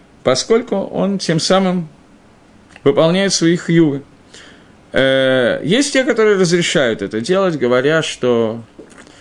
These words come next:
есть разные объяснения, потому одно из объяснений состоит в том, что <coughs> обычно мы хотим послать один мишлох, состоящий из двух манот,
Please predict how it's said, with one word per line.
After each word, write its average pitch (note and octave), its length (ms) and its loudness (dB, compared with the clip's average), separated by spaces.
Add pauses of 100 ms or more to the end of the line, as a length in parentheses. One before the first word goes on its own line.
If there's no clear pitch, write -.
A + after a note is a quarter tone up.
(1080)
есть A2 400 0
разные G2 400 0
объяснения, C3+ 560 -4
потому G2 340 -6 (160)
одно C3+ 340 2
из B2 140 2
объяснений G2+ 560 -2
состоит - 440 -4
в - 40 -20
том, E3 240 2
что - 400 -2 (220)
<coughs> - 160 0 (480)
обычно C#3 480 0 (500)
мы A#2 140 4
хотим D3 320 2
послать C3 400 0
один C3 320 2
мишлох, A2+ 420 0
состоящий A2 540 -2
из G#2 120 0
двух B2 280 -2
манот, G3+ 400 0